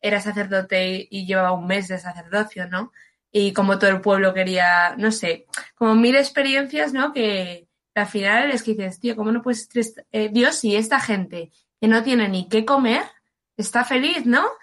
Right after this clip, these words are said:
Y está más feliz que tú y te da abrazos y te dice que te quiere sin conocerte y no tienen ni qué comer, ¿no?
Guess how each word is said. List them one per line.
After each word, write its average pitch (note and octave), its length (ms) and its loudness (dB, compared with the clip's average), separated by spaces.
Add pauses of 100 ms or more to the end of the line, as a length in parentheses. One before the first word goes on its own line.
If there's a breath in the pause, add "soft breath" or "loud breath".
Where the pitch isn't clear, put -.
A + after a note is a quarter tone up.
(160 soft breath)
Y A#3 80 2
está A#3 180 2
más C4 160 2
feliz C4+ 220 -2
que B3+ 100 -2
tú C#4+ 280 -4
y C4+ 100 0
te A3+ 100 -4
da A#3+ 140 4
abrazos B3 380 0
y B3 80 -4
te A#3+ 60 2
dice A#3+ 140 0
que B3+ 80 -4
te A3+ 180 -2
quiere B3+ 300 0
sin C4 180 -4
conocerte A#3 560 -2 (500 soft breath)
y A#3 100 2
no A#3 140 4
tienen C#4+ 280 0
ni C4+ 120 0
qué A#3 160 -2
comer, F#3+ 420 0
¿no? G#3+ 260 -2